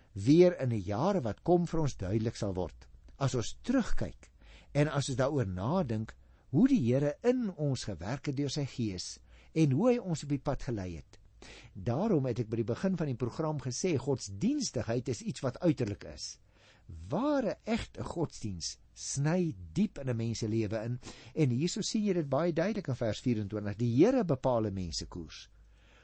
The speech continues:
Hoe sal 'n mens weet waarheen hy moet gaan? Dit lyk vir my, liewe luisteraar, hierdie spreuk sê baie duidelik, ons moet nie bekommerd wees as ons nie alles wat gebeur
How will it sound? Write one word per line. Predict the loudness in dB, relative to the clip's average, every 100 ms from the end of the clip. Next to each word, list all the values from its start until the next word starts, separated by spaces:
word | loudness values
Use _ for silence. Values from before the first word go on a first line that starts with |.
| 0
Hoe | 2 4
sal | 4 4
'n | 4 2
mens | 0 2 2 0 -4
weet | -4 -4 -6 -12 -20 _ _ -12 -6
waarheen | -4 0 -2 -2
hy | -4
moet | -6 -8
gaan? | -8 -8 -10 -16 _ -20 -20 -20 -20 -12
Dit | -2
lyk | 2 2 0
vir | -4
my, | 0 2 2
liewe | 0 -2
luisteraar, | -2 -2 -2 -4 -2 -4 -8 -20 -20 2
hierdie | 4 6 4
spreuk | 0 6 8 8 6 -8 -20 _ _ _ _
sê | 0 6 6
baie | 4 0 2 4 2
duidelik, | -2 -4 -8 -14 -20 _ -20 -8
ons | 0 0 2
moet | 0
nie | 2
bekommerd | 0 0 2 2 0 -2
wees | -4 -4 -6 -10 _ _
as | 0 0
ons | 0 0 0
nie | -2 -6
alles | -2 0 0
wat | -4 -6
gebeur | -6 -4 -4 -4